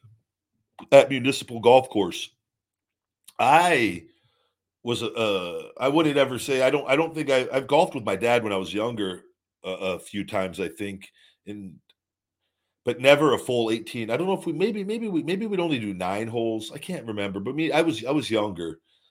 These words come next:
Um, and I, I still would go to the driving range with him for a good period. I could drive the ball very far when I was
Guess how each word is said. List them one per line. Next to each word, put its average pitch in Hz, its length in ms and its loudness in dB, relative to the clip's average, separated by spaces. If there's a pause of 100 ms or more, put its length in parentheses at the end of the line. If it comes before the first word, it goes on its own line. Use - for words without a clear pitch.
(160)
Um, 98 360 2 (420)
and 120 100 2
I, 127 160 4
I 131 60 2
still 170 300 0
would 131 120 2
go 135 140 4
to 123 60 -2
the 107 100 -2
driving 107 440 0
range 87 520 -6 (680)
with 107 200 -4
him 92 340 -2 (840)
for 120 160 2
a 95 80 -4
good 117 180 -4
period. 113 340 -2 (1500)
I 147 60 -4
could 147 100 -2
drive 127 240 6
the 113 60 -6
ball 104 360 0
very 123 300 6
far 92 320 2
when 92 120 -6
I 95 120 2
was 90 180 -8